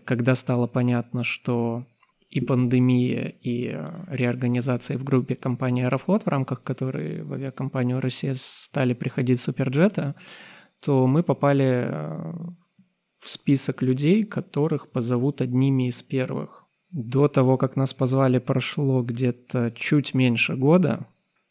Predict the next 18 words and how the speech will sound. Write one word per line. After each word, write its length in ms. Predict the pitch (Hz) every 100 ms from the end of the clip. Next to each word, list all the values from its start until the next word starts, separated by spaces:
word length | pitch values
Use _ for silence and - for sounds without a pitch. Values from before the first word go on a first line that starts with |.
| _ _ -
Всё 240 | - 135
это 260 | 127 120 123
время 640 | 127 147 143 131 123 131 _ _ _ _
я 340 | 123 113 123
работал 600 | 123 120 123 123 123 117
в 100 | 120
наземном 720 | 123 123 120 123 123 123 120
обслуживании 960 | 117 - 139 123 120 120 120 120 131 135
в 100 | -
Пулково 460 | - 135 120 131 127
три 240 | 143 165
в 60 | 180
бизнес-авиации. 1120 | 135 120 127 - - 120 117 117 - 160 139 - _ _ _ _ _
Работал 420 | - 135 131 135 131
представителем 920 | 139 - - 131 123 - 123 131 - -
экипажей 560 | 143 143 151 139 135
воздушных 500 | 131 127 135 - 139
судов. 640 | - 147 156 214 240 -